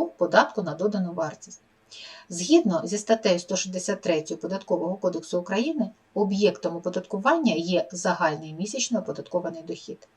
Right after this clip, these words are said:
Отже, коли ви застосовуєте податкову соціальну пільгу, військовий збір ми рахуємо від нарахованого доходу, не зменшеного на П Д Ф О, а від суми нарахованого доходу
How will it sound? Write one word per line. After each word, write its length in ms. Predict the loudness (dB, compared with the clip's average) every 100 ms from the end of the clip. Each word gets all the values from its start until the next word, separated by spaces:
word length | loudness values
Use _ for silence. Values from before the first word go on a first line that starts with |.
| -4
Отже, 360 | -2 0 -4 -8 _ _ -20 -20 -18 -8
коли 180 | 0 4
ви 100 | 6
застосовуєте 640 | 4 0 -4 -2 2 2 0
податкову 460 | -2 -4 -2 -4
соціальну 500 | -4 -6 -2 -2 -2 -6
пільгу, 300 | -4 0 0
військовий 440 | 0 4 6 8
збір 380 | 4 2 2 2 0
ми 140 | 0 0
рахуємо 640 | 0 0 0 0 -2 -8 -14 _ _ _
від 380 | -2 2 2 2
нарахованого 1000 | 4 6 8 6 6 6 8 4 2 0
доходу, 540 | 0 0 2 0 0 -8 _ -2
не 240 | 2 4
зменшеного 880 | 4 6 6 6 2 2 0 0 -2
на 180 | 0 0
П 160 | 0
Д 120 | -4 -4
Ф 160 | -4
О, 220 | -4 -4 -8 2
а 100 | 4
від 180 | 4 -6
суми 360 | -4 0 4
нарахованого 720 | 4 2 0 -4 -6 -8 -8
доходу 520 | -8 -4 2 2 2